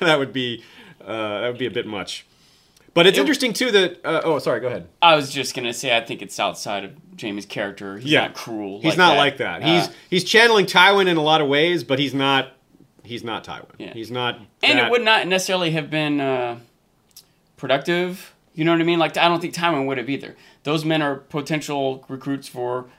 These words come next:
Speaker 2: a new army. They're, it, they, you need them to farm the land.
Speaker 1: Yeah.
Speaker 2: They, they have value as human beings, you know, if
Speaker 1: It's
Speaker 2: you just
Speaker 1: true.
Speaker 2: slaughtered them all,
Speaker 1: It's
Speaker 2: you,
Speaker 1: also
Speaker 2: not
Speaker 1: standard
Speaker 2: only might
Speaker 1: practice.
Speaker 2: you turn other lords against you, but you lose the,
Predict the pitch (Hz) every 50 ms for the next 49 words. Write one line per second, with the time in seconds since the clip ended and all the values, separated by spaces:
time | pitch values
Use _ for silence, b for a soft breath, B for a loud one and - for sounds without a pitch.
0 | b b - 123 127 139 135 131 147 196 208 156 117 107 107 107 117 117 117 120
1 | 117 117 B B B B - 131 107 110 107 127 127 127 127 - 123 123 123 120
2 | 120 117 131 131 131 127 160 147 139 135 - _ - 117 120 127 139 139 143 139
3 | 160 202 214 170 131 113 107 107 156 139 104 - 131 127 120 135 135 131 143 190
4 | 214 185 147 139 180 202 190 165 147 139 143 139 135 131 127 135 151 175 208 180
5 | 151 135 131 190 208 170 131 120 123 120 107 131 131 127 123 123 120 123 156 139
6 | 143 190 175 120 131 147 175 170 147 135 131 131 127 127 123 123 B B B B
7 | B B B 190 185 - 247 254 202 - 180 - 143 175 190 185 175 180 196 202
8 | 180 170 170 170 160 143 147 143 131 - - 151 165 160 156 147 - 139 151 151
9 | 143 135 131 127 127 135 135 135 131 120 110 117 123 180 202 196 - - 120 120
10 | 120 120 123 110 113 120 117 110 110 127 139 139 135 127 123 120 - 110 110 110